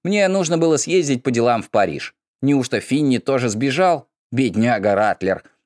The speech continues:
Таким манером он к концу сессии окажется в бедламе». Лоренс Фитцгиббон, несомненно, обладал редкостным умением врать совершенно непринужденно. Назови его кто-нибудь лжецом,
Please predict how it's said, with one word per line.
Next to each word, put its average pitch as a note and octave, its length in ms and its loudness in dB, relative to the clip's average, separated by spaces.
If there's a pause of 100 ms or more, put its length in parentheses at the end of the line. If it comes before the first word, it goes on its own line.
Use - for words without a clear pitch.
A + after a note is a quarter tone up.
Таким B2+ 300 0
манером A#2+ 420 2
он A#2+ 120 0
к - 40 -8
концу C3 260 -2
сессии A#2+ 460 -2
окажется A#2 640 -2
в B2 80 -6
бедламе». C3+ 680 0 (720)
Лоренс D#3+ 360 -2
Фитцгиббон, D3+ 600 -2
несомненно, C#3 640 0
обладал A#2+ 500 0
редкостным A2 580 -2
умением F#2+ 460 -2
врать C3 360 -2 (220)
совершенно C#3+ 600 -2
непринужденно. G2 960 -2 (420)
Назови D#3 420 0
его D#3+ 180 2
кто-нибудь D3+ 440 0
лжецом, B2+ 680 0